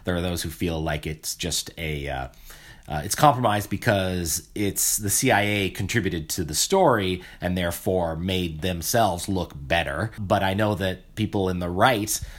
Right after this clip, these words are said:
in the United States felt that it showed too much and that the filmmakers were given too much access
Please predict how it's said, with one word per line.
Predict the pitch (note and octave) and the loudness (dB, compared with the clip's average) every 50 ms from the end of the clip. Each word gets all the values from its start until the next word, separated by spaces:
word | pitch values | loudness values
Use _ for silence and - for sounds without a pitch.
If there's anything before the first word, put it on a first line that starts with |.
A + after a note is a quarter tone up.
| - - - | -18 -12 -6
in | - G2 F2+ | -4 -2 0
the | F#2 | 0
United | F#2 F2 E2+ D#2+ | 0 0 0 -2
States | - - F3 E3+ E3 B2 - - | 0 2 4 4 4 4 2 -2
felt | - - A2 F#2 F2 - | 0 2 2 2 2 0
that | - F#2 D#2 | -6 -8 -6
it | E2 E2+ - | -6 -4 -2
showed | - - A2 F#2 E2+ E2 D#2 | 0 2 2 0 0 -2 -4
too | - - - F#2 E2 | -4 -2 -2 -2 -2
much | D#2+ F2+ G#2 C3 D3+ D3+ B2+ G2+ - - - | 0 0 4 6 6 6 4 2 0 0 0
and | - F2 D#2+ D#2+ | 0 -2 -2 -2
that | E2+ E2 - - | -4 -4 -6 -4
the | - E2 D#2+ D#2+ D#2 D2+ | -4 -4 -4 -4 -4 -4
filmmakers | - G#2 F2+ F2 F2+ F2 - - E2+ D#2 | -2 -2 -2 -2 -4 -4 -4 -4 -6 -6
were | D#2 D2+ | -6 -8
given | C2+ C#2+ D#2+ D2+ C#2+ D2 C2+ - | -8 -6 -8 -8 -8 -8 -8 -6
too | - - - E3 E3 | -6 -4 0 0 2
much | D3 G#2 F2 - - | 2 2 0 -2 -2
access | - F2 D#2 - - - - E2+ - - - - | -2 -4 -4 -2 -2 -2 0 -2 -2 -2 -4 -4